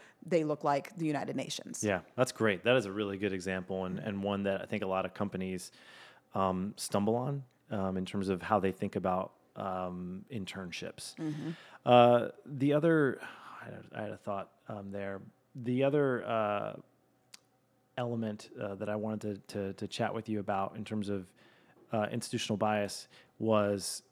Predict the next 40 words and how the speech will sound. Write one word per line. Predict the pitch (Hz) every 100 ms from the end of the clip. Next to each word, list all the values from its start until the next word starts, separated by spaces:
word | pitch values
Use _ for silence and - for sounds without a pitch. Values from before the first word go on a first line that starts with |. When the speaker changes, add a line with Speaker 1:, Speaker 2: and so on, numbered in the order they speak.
| _
Speaker 2:
you | 117 117
mentioned | 120 113 113 101
retribution | 98 - 101 98 - 92
bias. | 95 95 98 -
Speaker 1:
Mm-hmm. | 185 131
Speaker 2:
And, | 107 104 101 101 - - - - _ -
uh, | 101 101 -
a | 113
lot | 117 123
of | -
companies, | 123 113 107 107
specifically | - 135 - 135 113
larger | 104 107 104
companies, | - 107 98 101 98 95 - _ - _
have | - 117 117 110 101 107
these | 113 110 107 95
sort | - 107
of | 87 85
blanket | 101 110 110 104
rules | 95 104 104 101 101
as | 92
it, | 98 -
as | 110 101
it | 101
relates | 104 104 98 -
to | 101 98 95 -
criminal | - 107 98
backgrounds, | 95 90 95 90 90 90 -
Speaker 1:
Right. | 202
Speaker 2:
felonies. | - - 90 90 - - - - -
Um, | 104 98 101
and | 101 107
one | 127
of | 123
the, | 113 107 107 - 107
one | 123 139
of | 127 107
the |
most | 113 107 - -
destructive | 104 - 123 135 - 101 95 90